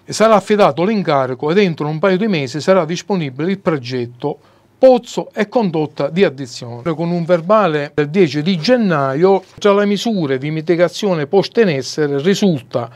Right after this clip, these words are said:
solo l'avvio della progettazione del pozzo Monnefarina, quindi non sono state individuate altre fonti attivabili immediatamente. Un verbale di seduta del venticinque gennaio del duemilaventiquattro, sempre fra gli interventi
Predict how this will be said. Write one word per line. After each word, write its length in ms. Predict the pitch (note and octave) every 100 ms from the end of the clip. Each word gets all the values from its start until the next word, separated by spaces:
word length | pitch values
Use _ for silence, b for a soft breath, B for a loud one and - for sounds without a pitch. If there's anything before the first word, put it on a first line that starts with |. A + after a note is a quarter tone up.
| B B B
solo 600 | - - A#3+ G3+ D3+ C3+
l'avvio 580 | D3 D#3 D#3+ A3 A3 F3+
della 320 | D3+ D#3 D#3+
progettazione 920 | E3 E3 D#3+ F3+ - G#3+ - G#3+ D#3
del 180 | E3+ A3
pozzo 420 | - F3 C#3+ -
Monnefarina, 880 | D3+ E3+ E3+ G3+ C4 D#3+ B2+ A#2+ B2+ B B B
quindi 340 | - D#3+ F3+ D#3
non 160 | F#3
sono 220 | F3+ G3 C#3+
state 320 | - F3 D3
individuate 760 | F3 G3+ A3 D#3+ C#3 C3 C#3 -
altre 500 | F3+ - D3+ D3 - b b b b
fonti 340 | - G3 D#3+ E3+
attivabili 600 | G#3 F3+ D3+ C#3+ C#3 C#3+
immediatamente. 640 | C3+ B2 A#2+ A#2+ A#2 A#2
Un 80 | D3
verbale 380 | D3+ D3+ F#3+ D#3
di 100 | D#3+
seduta 400 | E3+ F3+ F#3+ D#3
del 160 | C#3+
venticinque 600 | C#3+ D#3+ D#3 D#3+ F#3+ D3+ E3+
gennaio 420 | G3 E3+ D#3+ C3+
del 180 | C3+ C#3
duemilaventiquattro, 920 | D#3 F3+ D3 B2+ E3 F#3+ F#3+ C3 -
sempre 380 | D#3+ F3+ C#3+ C3+
fra 560 | - - - G3+ G3 C3+
gli 160 | D3
interventi 920 | A3+ G3 G3+ D#3 D#3+ D3 A#2+ A2+ G#2